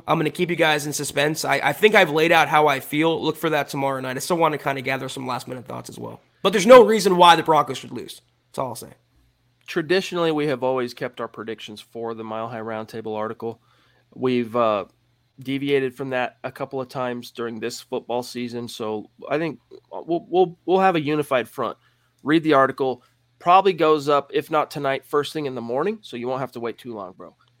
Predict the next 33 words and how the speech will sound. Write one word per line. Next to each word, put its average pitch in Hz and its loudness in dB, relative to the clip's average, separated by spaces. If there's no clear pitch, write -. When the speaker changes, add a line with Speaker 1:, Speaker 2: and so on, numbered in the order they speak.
Speaker 2:
Andrew 151 -2
Baker, 143 0
here's 180 -2
to - -14
y'all 156 2
feeling 151 -2
better. 175 -2
But, 156 2
by 139 2
the 147 -2
way, 143 0
Speaker 1:
Hey. 139 -12
Speaker 2:
Garrett 147 -2
might 127 -4
kill 151 -4
our 127 0
offense, 131 -2
Myles 120 -4
Garrett. 104 -8
Hope 170 0
not. 143 2
Let's 135 -4
go, 147 0
Vaughn. 139 0
We 147 -2
need 170 -2
some. 117 -4
Thank 139 -6
you 135 -16
for 127 -10
the 113 -10
stars, 110 -6
brother. 104 -10